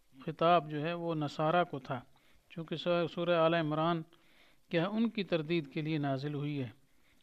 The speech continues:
लेकिन इन अगली आयत में इन्नल्लज़ीना यकफुरूना से आगे कुछ यहूद के अमाल का जिक्र किया गया है, तो इसमें यहूद व नसारा मुश्तरक भी हैं,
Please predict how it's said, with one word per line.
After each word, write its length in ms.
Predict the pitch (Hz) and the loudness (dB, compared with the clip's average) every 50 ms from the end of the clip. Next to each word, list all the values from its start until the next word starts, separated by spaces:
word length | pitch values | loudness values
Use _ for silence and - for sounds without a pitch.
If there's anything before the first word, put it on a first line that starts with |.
| _ _ _ | _ _ _
लेकिन 280 | 185 196 196 - 220 220 | -2 -2 0 0 -2 0
इन 140 | 220 214 214 | 0 0 -2
अगली 300 | 208 202 208 226 226 220 190 180 | -2 -2 0 0 0 2 2 2
आयत 440 | 165 165 170 175 190 196 196 - | 4 4 6 6 6 4 4 2
में 240 | 165 151 156 185 208 - - _ _ _ _ _ _ _ _ _ _ _ _ _ _ - - - - | -2 -2 -2 -2 -4 -8 -14 _ _ _ _ _ _ _ _ _ _ _ _ _ _ -20 -20 -6 -2
इन्नल्लज़ीना 640 | 190 180 180 190 196 190 185 185 180 175 180 165 165 | 0 0 2 2 2 4 4 2 2 2 0 0 0
यकफुरूना 460 | 175 165 - - 175 170 175 180 175 156 | 0 -2 -4 -8 -6 -4 -2 -2 -2 -2
से 160 | - - 160 | -2 -2 -2
आगे 340 | 151 151 156 143 170 180 190 - - - - - - - _ _ _ _ _ _ - - - - - - - | 0 0 0 0 -2 -2 -4 -6 -14 -20 -20 -20 -20 -20 _ _ _ _ _ _ -20 -18 -16 -16 -16 -16 -4
कुछ 320 | - 202 190 - - - 170 170 - _ _ _ _ - | -2 -2 -2 -2 -4 -8 -8 -10 -12 _ _ _ _ -8
यहूद 540 | 160 151 165 160 139 160 214 240 247 226 180 170 - | -2 0 0 0 2 2 2 2 2 0 -2 -4 -4
के 80 | 196 196 185 180 | -4 0 2 2
अमाल 420 | 160 147 160 165 175 180 170 160 | 2 2 2 4 4 4 4 2
का 160 | 151 - 175 151 | 2 0 0 0
जिक्र 300 | 135 165 156 - 147 139 | 0 -4 -4 -4 -6 -6
किया 260 | - - 147 139 135 131 | -6 -6 -6 -4 -4 -4
गया 240 | 123 135 135 131 123 | -4 -4 -4 -4 -4
है, 180 | 120 139 139 135 - - - - _ _ - - - _ _ _ _ | -2 -4 -4 -4 -4 -10 -20 -20 _ _ -20 -20 -20 _ _ _ _
तो 80 | - 180 | -8 -6
इसमें 320 | 185 - - - 190 196 | -6 -6 -4 -2 0 0
यहूद 340 | 190 175 170 156 185 202 185 | 0 0 0 0 -2 -2 -2
व 80 | 202 196 | -2 -2
नसारा 460 | 185 175 156 - 175 165 170 175 170 | 0 -2 -2 -2 0 0 2 2 0
मुश्तरक 440 | 160 165 165 - - - 208 214 214 190 | 0 -2 -4 -8 -10 -8 -8 -8 -8 -6
भी 140 | 180 190 190 | -6 -4 -2
हैं, 200 | 160 156 147 156 | 0 0 0 -2